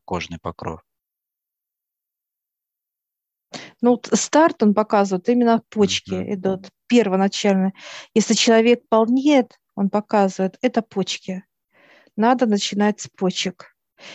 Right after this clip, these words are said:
Speaker 2: И вот то, что он сейчас сделал, это выровнял. Вот мои почки стали живые,
Speaker 1: Мгм.
Speaker 2: одинаковые размерами, и они начинают функционировать, знаешь, как, а, одна бьется, вторая бьется. Вот как, знаешь, как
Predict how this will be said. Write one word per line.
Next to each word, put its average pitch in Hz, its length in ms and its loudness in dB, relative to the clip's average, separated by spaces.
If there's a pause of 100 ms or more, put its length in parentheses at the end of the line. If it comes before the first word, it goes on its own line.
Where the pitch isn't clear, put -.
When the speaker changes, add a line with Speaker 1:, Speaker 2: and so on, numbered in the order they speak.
(140)
Speaker 2:
И 220 140 0
вот 214 200 0
то, 240 120 2
что - 180 -6
он 220 80 0
сейчас 214 420 -4
сделал, 262 360 -2
это 233 280 -4
выровнял. 202 640 -2 (920)
Вот 202 180 -12
мои 220 180 -2
почки 262 360 -4
стали 220 340 -4
живые, 208 640 -6 (440)
Speaker 1:
Мгм. 180 280 -16
Speaker 2:
одинаковые 208 640 -2
размерами, 196 800 -2 (680)
и 254 80 0
они 277 180 6
начинают 233 480 2
функционировать, 214 920 0
знаешь, 214 280 -6
как, 185 160 -12 (460)
а, 190 160 -2
одна 240 360 2
бьется, 226 460 2
вторая 202 400 2
бьется. 190 420 -4
Вот 214 140 -6
как, 208 140 -6
знаешь, 226 260 2
как 185 200 -8